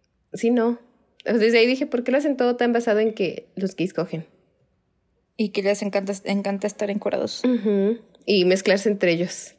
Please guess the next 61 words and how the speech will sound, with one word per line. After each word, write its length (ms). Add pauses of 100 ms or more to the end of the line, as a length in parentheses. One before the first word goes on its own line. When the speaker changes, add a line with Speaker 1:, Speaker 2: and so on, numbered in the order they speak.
(920)
Speaker 2:
Ujú. 300
Speaker 1:
Y, 60
por 160
ejemplo, 280
sí, 100
esa 180
parte 220
del 80
poliamor 340
como 180
que 80
la 100
hacen 180
muy 180
como 240
de 160
que 140
es 100
que 100
eso, 220
así 200
son 180
todos 180
los 160
gays, 180
entonces 300
ni 100
siquiera 300
lo 60
iban 180
a 20
discutir 480
porque 160
Speaker 2:
Sí. 80
Speaker 1:
así 220
es 240 (280)
como 280
tiene 240
que 100
ser. 140
Speaker 2:
Pero 160
al, 220
al 180
mismo 260
tiempo 320
defendiendo 480
un 60
poco 180
a 40
Santi, 400 (100)
bueno, 220
más 180
bien 180
no 120
defendiendo 420
a 20
Santi, 300
defendiendo 500
a 40
Julián. 320
<laughs> 80